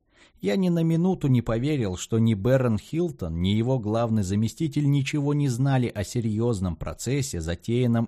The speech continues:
их компанией. Я признаю, что судебные разбирательства иногда неизбежны, и воспринимаю их как часть бизнес-реальности.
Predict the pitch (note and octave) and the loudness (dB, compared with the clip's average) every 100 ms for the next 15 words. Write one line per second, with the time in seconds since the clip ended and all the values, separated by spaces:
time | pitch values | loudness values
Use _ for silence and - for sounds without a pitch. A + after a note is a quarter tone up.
0 | - G#2+ - A2 A#2+ C3+ A#2+ F2+ D#2 C#2+ | -4 -6 -4 -6 -4 -4 -4 -4 -6 -8
1 | C2+ _ _ _ _ _ _ _ _ - | -14 _ _ _ _ _ _ _ _ -6
2 | F#2+ B2 C#3+ C3+ C#3 F#2 G#2 G2 A2+ F3+ | 0 2 2 2 0 2 2 2 2 0
3 | - F#2 - F2 G#2 A2+ A2+ G#2+ G2 E2 | -2 -6 -4 0 0 2 2 2 0 0
4 | F2+ F2 F2 G2+ F#2+ - G#2 G2+ G2 F#2+ | 0 0 -2 -4 -6 -2 0 2 0 0
5 | F#2+ G2 G#2 A#2 B2+ F3 B2+ D#2+ D2 - | 2 2 4 2 0 -2 -2 -4 -10 -8
6 | F2 F2+ - C3 B2+ C#3+ E3+ D#3+ C3+ - | -4 -4 -4 0 2 4 2 0 -2 0
7 | D#3 C#3 C#3+ C3 - B2+ C3 B2 - G#2 | -2 -2 -4 -4 -4 -2 0 -2 -4 0
8 | A2+ G#2 G2+ F#2+ G#2+ A2 B2 B2+ F#2 D#2 | 0 2 0 -2 -2 -2 0 0 -2 -4
9 | D#2 - - | -8 -12 -14